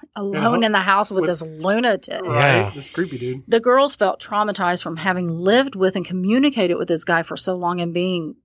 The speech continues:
Speaker 1: convinced it was their mom
Speaker 3: Yeah,
Speaker 1: or
Speaker 3: your
Speaker 1: a
Speaker 3: pen
Speaker 1: ghost.
Speaker 3: pals
Speaker 2: Right.
Speaker 3: with the guy for a little
Speaker 1: Yeah,
Speaker 3: while, you know?
Speaker 1: yeah. Um, I mean, and he's in your room.
Speaker 3: Mm.
Speaker 2: Yeah.
Speaker 1: Anyway, so they couldn't stay away forever, though.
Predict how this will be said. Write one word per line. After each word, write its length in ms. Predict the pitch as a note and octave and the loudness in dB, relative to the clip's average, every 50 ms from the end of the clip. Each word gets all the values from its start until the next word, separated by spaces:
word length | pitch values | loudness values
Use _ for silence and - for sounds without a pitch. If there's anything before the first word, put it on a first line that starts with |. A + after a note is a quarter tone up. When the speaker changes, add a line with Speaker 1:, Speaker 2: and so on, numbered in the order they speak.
| - | -12
Speaker 1:
convinced 460 | - F#3 E3 D#3+ E3+ F3 E3 - - | -8 -8 -6 -4 -4 -4 -2 -2 -2
it 80 | F3 - | -4 -4
was 180 | - D#3 D3 - | -4 -4 -2 -2
their 180 | F3+ D#3+ D3+ | -2 -2 -4
mom 580 | D#3 E3+ F3 F3 F3 F3 F3 E3+ E3+ F3 F3 - | -4 -2 0 2 4 4 4 4 4 2 2 2
Speaker 3:
Yeah, 60 | F3 | 4
Speaker 1:
or 40 | E3+ | 4
Speaker 3:
your 100 | A#3+ A#3 | 2 2
Speaker 1:
a 40 | - | 2
Speaker 3:
pen 120 | D#3 F#3+ | 0 2
Speaker 1:
ghost. 180 | - F3 - - | 2 2 2 2
Speaker 3:
pals 180 | - B2+ A2+ G#2+ - | 2 2 2 2 0
Speaker 2:
Right. 80 | - - | 0 0
Speaker 3:
with 140 | A#2+ G#2 - | -2 -2 -2
the 80 | A#2+ G#2+ | -4 -4
guy 300 | G#2+ A#2 G#2 G2+ G2+ G2 | 0 2 2 2 2 0
for 160 | - - A2 | -2 -2 -2
a 60 | G#2 | 0
little 160 | G#2 - C4 | 2 2 2
Speaker 1:
Yeah, 100 | C#4 C#4+ | 4 4
Speaker 3:
while, 340 | C#4+ - A3+ G3+ F#3 E3+ - | 2 2 2 2 0 -2 -4
you 60 | - - | -10 -14
know? 120 | - D#3+ D#3 | -16 -14 -10
Speaker 1:
yeah. 580 | G3 C4 D4+ D#4+ D4+ B3 G3+ F#3 D#3+ D3 - - A3 _ _ _ _ _ _ _ _ _ _ _ - | -4 0 0 2 2 0 0 -2 -4 -6 -10 -10 -16 _ _ _ _ _ _ _ _ _ _ _ 0
Um, 520 | A#3 B3 B3 A#3+ A3 F#3+ E3+ E3 D#3 - - - | 2 2 4 4 2 2 0 -2 -6 -10 -8 -4
I 60 | A#3+ | -2
mean, 180 | C#4 C4+ B3+ | -2 -2 -2
and 120 | A#3+ A#3+ B3 | -4 -4 -4
he's 200 | B3 A#3 - - - | -4 -6 -6 -6 -6
in 120 | B3+ C4 | -6 -6
your 160 | C4+ C4+ A#3 F#3+ F#3 F#3 | -6 -6 -8 -8 -10 -14
room. 640 | F#3 F3+ G3 A#3 C4+ C4+ A3+ F3+ - - - - - | -12 -6 -4 -2 -2 -2 -2 -4 -6 -10 -14 -14 -10
Speaker 3:
Mm. 200 | A#2+ A#2 G#2+ - - | -8 -8 -8 -6 -2
Speaker 2:
Yeah. 160 | F#3 E3+ D3+ - | 0 0 2 4
Speaker 1:
Anyway, 380 | C#4+ D4+ B3+ F#3 D#3+ - - | 4 2 2 0 -2 -6 -6
so 400 | - - - A#3+ A#3+ A3+ G#3+ G#3 _ - - - _ _ _ _ _ _ - | -6 -2 2 4 4 4 2 0 _ -18 -20 -20 _ _ _ _ _ _ 0
they 100 | A#3 A#3 | 0 2
couldn't 260 | A#3 E4+ D#4+ D4+ C4+ | 4 4 4 4 4
stay 180 | - - C#4 | 2 2 2
away 240 | A#3 A3 G#3 G#3 G3+ | 2 2 2 2 0
forever, 720 | F#3+ - _ - G3+ E3+ - - F#3+ F#3 F3 F3 E3+ E3 D3 | 0 -2 _ -6 -6 -6 -6 -6 -8 -6 -2 0 0 0 0
though. 360 | - - - - - - | -2 -6 -8 -10 -12 -16